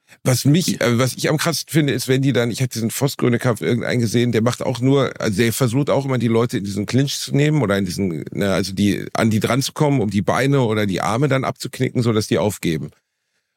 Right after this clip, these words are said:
Speaker 1: Und Alter, ich bin vor mein, vor meinem Bett gestolpert, hab mir fast Kreuzband angerissen, weißt du? Wenn ich mir vorstelle, dass so ein hundertzwanzig Kilo Typ meinen Arm
Speaker 2: Digga,
Speaker 1: auskugelt,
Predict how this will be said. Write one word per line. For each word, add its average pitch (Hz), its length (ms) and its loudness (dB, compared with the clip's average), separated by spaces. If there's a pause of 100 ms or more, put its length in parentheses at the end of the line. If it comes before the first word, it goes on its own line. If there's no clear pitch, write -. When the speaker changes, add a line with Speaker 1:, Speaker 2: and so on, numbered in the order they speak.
(140)
Speaker 1:
Und 127 260 2
Alter, 165 320 0
ich - 140 -6
bin 160 120 2
vor 147 200 0
mein, 127 240 2 (100)
vor 135 120 2
meinem 123 200 2
Bett 139 160 -2
gestolpert, 151 480 0
hab 131 140 -2
mir 110 100 -2
fast 110 180 -4
Kreuzband 135 420 -2
angerissen, 92 500 -2
weißt 104 180 0
du? 120 120 0
Wenn 127 100 2
ich 117 100 -2
mir 131 80 2
vorstelle, 160 400 0
dass 117 160 0
so 123 60 -6
ein 117 80 0
hundertzwanzig 131 520 0
Kilo 143 220 2
Typ 127 240 0
meinen 120 240 0
Arm 131 320 -2
Speaker 2:
Digga, - 160 -2
Speaker 1:
auskugelt, 110 720 2